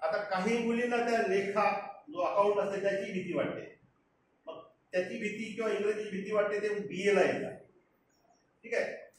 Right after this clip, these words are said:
बीए ला मग इंग्रजीची ज्यांना भीती वाटते ते आयटीआयत जातात. नको बाई, इंग्रजी नको, गणिती नको, काहीच नको, आता आयटीआय करून काहीतरी वर्कशॉप टाकून आपली रोजीरोटी कळेल. पण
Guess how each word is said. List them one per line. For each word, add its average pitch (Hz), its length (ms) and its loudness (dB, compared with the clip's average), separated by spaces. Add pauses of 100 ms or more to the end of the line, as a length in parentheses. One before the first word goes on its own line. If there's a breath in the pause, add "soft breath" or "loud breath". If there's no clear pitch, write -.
(280)
बीए 208 320 0
ला 240 100 8
मग 240 220 4
इंग्रजीची 226 460 0
ज्यांना 240 280 2
भीती 233 260 -2
वाटते 226 300 4
ते - 60 0
आयटीआयत 196 440 2
जातात. - 280 -4 (1120)
नको 196 220 -2
बाई, 160 180 0
इंग्रजी 190 440 4
नको, 202 360 2
गणिती 185 480 0
नको, - 280 -4
काहीच 190 260 0
नको, - 260 -12
आता - 200 -6
आयटीआय 147 380 2
करून - 240 -2
काहीतरी 170 580 0 (560)
वर्कशॉप 165 440 2
टाकून 170 280 0
आपली 165 260 -2
रोजीरोटी - 540 -2
कळेल. - 220 -2 (1160)
पण 233 80 0